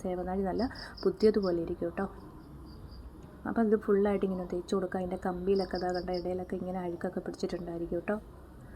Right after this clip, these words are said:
അപ്പോൾ അതൊക്കെ ഇങ്ങനെ നന്നായിട്ടൊന്ന് നാരങ്ങ വെച്ചിട്ടൊന്ന് തേച്ച് കൊടുക്കുക. അതിന് ശേഷം നമ്മൾ, ആ,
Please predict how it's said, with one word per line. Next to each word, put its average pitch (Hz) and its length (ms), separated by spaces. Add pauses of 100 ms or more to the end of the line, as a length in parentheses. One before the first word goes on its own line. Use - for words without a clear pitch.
(480)
അപ്പോൾ 240 160
അതൊക്കെ 214 260
ഇങ്ങനെ 196 220
നന്നായിട്ടൊന്ന് 180 500 (140)
നാരങ്ങ 185 280
വെച്ചിട്ടൊന്ന് 175 340
തേച്ച് 170 240
കൊടുക്കുക. 175 300
അതിന് 202 220
ശേഷം 196 280
നമ്മൾ, 180 180 (480)
ആ, - 80